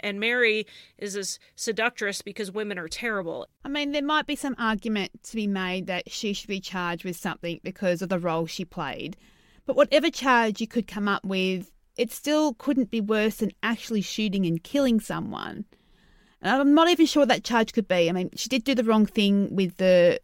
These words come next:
Speaker 2: upskirt photos. But, I mean, in real life, a woman cheated on her husband, and then this man got jealous and killed her lover.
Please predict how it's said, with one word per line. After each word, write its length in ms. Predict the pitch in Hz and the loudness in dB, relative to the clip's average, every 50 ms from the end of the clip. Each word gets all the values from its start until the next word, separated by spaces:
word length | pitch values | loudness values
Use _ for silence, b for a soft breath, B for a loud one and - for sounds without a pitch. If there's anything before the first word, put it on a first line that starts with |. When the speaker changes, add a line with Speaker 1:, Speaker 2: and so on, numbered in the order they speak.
| _ _ | _ _
Speaker 2:
upskirt 480 | 185 - - - - - 220 190 - - | -4 -4 -2 -6 -4 0 2 2 2 0
photos. 800 | - 180 170 175 175 170 170 170 165 165 170 170 190 196 - - - - _ _ _ _ - | -2 0 2 4 4 4 4 4 4 4 4 0 -2 -6 -12 -18 -20 -20 _ _ _ _ -18
But, 200 | 196 - 233 240 | -6 0 2 4
I 40 | 254 | 4
mean, 180 | 254 262 254 | 4 4 4
in 160 | - 269 254 | 4 2 4
real 200 | 262 294 302 302 | 4 6 6 6
life, 340 | 294 262 233 233 233 220 - - | 6 6 6 6 6 4 2 0
a 80 | 240 233 | 0 2
woman 240 | 240 247 254 247 | 4 4 4 4
cheated 360 | 226 - - 240 220 226 202 - | 2 2 2 4 4 4 4 4
on 120 | 208 202 | 2 2
her 120 | 208 208 202 | 2 2 2
husband, 600 | - 196 190 190 175 - 175 180 180 185 185 b b b b b b b b b b - | 0 0 0 0 0 -2 -2 0 0 0 -2 b b b b b b b b b b -4
and 240 | - 220 214 208 208 | 0 4 4 4 6
then 160 | 202 202 196 | 4 4 4
this 160 | 208 - - | 2 2 2
man 220 | 208 190 208 220 | 4 4 4 4
got 240 | - 202 190 - 196 | 4 2 0 0 0
jealous 400 | 180 214 190 190 190 196 180 - | 0 2 2 4 4 2 2 0
and 160 | - 190 196 | -2 -2 -2
killed 260 | 185 - 220 180 175 - | -2 0 0 0 0 0
her 140 | 180 170 | -2 -2
lover. 360 | 170 165 156 156 - 107 82 | -2 0 -2 -2 -2 -2 -4